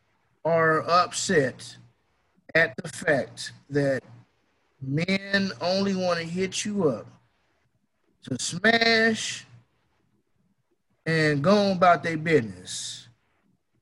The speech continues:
that says more about you than it does about them. Um, to be a near fifty-year-old woman, I don't understand why you act the way you act.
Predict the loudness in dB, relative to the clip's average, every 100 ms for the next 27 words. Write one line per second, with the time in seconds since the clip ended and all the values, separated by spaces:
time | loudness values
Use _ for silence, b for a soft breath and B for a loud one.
0 | 2 4 4 2 0 2 2 0 -4 -2
1 | 0 2 2 2 0 -2 -8 -8 0 4
2 | 4 0 -6 -4 -2 -2 -2 0 0 0
3 | -2 -4 -10 -10 -10 -12 -14 -20 -8 -6
4 | -6 -12 -20 -20 _ _ _ _ _ _
5 | _ _ _ _ _ _ _ -2 2 2
6 | 0 -4 -8 -4 4 6 6 4 2 2
7 | 2 2 0 2 2 2 -2 -2 2 2
8 | 2 -2 -2 0 2 2 0 -2 -2 -2
9 | -2 0 0 -2 -2 -4 -6 -6 -6 -4
10 | -6 -4 -4